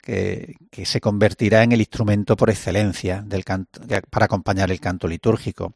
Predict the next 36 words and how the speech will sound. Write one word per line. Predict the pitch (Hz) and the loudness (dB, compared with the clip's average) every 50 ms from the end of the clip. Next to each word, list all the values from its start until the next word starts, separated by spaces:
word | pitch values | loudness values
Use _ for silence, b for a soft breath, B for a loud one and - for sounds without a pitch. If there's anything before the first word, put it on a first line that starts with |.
| _ _ - | _ _ -2
Eh, | - 117 120 120 117 117 113 110 110 127 143 | 4 6 8 10 10 10 10 8 6 4 2
ya | 120 120 113 | 2 2 2
se | - - 131 | 4 4 2
le | 131 123 | 2 4
considera | 135 131 127 - 135 123 120 127 131 127 | 4 4 4 4 4 6 6 6 6 6
como | - 127 123 123 | 6 6 6 6
un | 123 120 | 4 6
objeto | 120 117 - - 127 - - 113 | 4 4 2 2 0 2 4 4
litúrgico | 113 113 - 160 165 - - - 131 - - 131 135 147 160 160 156 143 127 123 117 | 4 4 6 4 4 4 4 2 2 4 6 8 8 8 8 8 6 6 4 2 0
de, | 123 113 | 0 0
ya | 107 113 113 | 2 2 2
desde | 113 110 110 | 4 2 2
el | 113 | 2
siglo | - - 131 135 143 151 | 2 2 4 6 6 6
once, | 151 - 175 180 190 - _ _ _ _ _ _ - | 6 6 4 2 2 0 _ _ _ _ _ _ -2
pero | - 127 123 123 117 | 2 4 6 6 6
cuando | - 127 123 123 127 127 127 127 127 127 127 127 127 127 127 | 6 4 4 4 6 6 6 8 8 8 8 6 6 4 4
se | - 139 127 | 2 2 2
sanciona | - 127 131 127 110 - 147 180 208 185 123 104 101 101 107 113 | 4 4 4 4 4 8 10 10 10 10 8 4 4 4 4 4
ese, | 113 117 120 117 - - 131 123 120 117 117 117 113 | 6 6 6 4 4 6 6 6 6 6 6 6 4
ese | 113 - - 127 | 4 4 4 6
carácter | - 117 123 - - 135 113 | 6 6 6 6 4 4 6
sacro | - - 127 123 - 135 131 135 135 - | 6 6 6 6 8 8 8 8 6 4
será | - - - 113 110 113 | -2 -2 2 4 4 4
cuando | - 120 113 110 110 113 104 | 6 4 4 6 6 6 6
Santo | - - 120 110 104 98 - - 95 | 4 2 0 0 -2 0 0 0 0
Tomás | - 92 95 98 98 | 2 2 0 0 0
de | 104 | 0
Aquino, | 101 - - 127 120 107 104 104 117 127 | -2 0 2 4 4 6 6 4 4 2
el | 120 92 | 0 -2
gran | 92 98 95 101 | 0 0 0 0
maestro, | 98 98 98 107 117 - _ - - 104 101 | 0 0 2 2 0 0 _ 0 2 4 4
¿verdad?, | 98 95 95 104 104 | 4 6 4 4 4
de | 104 101 101 95 | 4 4 4 2
nuestra | 101 104 - - 120 | 2 0 0 -2 -2
teología, | - - 107 107 107 - - 123 117 117 - | 2 4 4 4 4 4 6 6 6 6 4